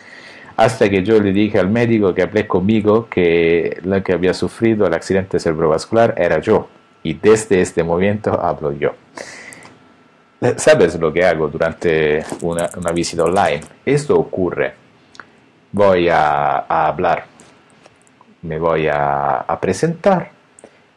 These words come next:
Y la primera persona que habla es el familiar. Y yo me voy viendo el paciente. Porque entiendo que no es el paciente. Lo hago hablar un minuto y digo, "Perdona, ma-, pero tú eres el paciente". Eh,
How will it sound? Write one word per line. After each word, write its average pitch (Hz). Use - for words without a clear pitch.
Y 147
la 110
primera 110
persona 80
que 147
habla 101
es -
el 90
familiar. 71
Y 165
yo 76
me 78
voy 73
viendo 76
el 65
paciente. -
Porque 80
entiendo 98
que 71
no 69
es 73
el 73
paciente. -
Lo 92
hago 104
hablar 82
un 92
minuto 151
y 76
digo, 78
"Perdona, 80
ma-, 78
pero -
tú -
eres 82
el 78
paciente". 82
Eh, 87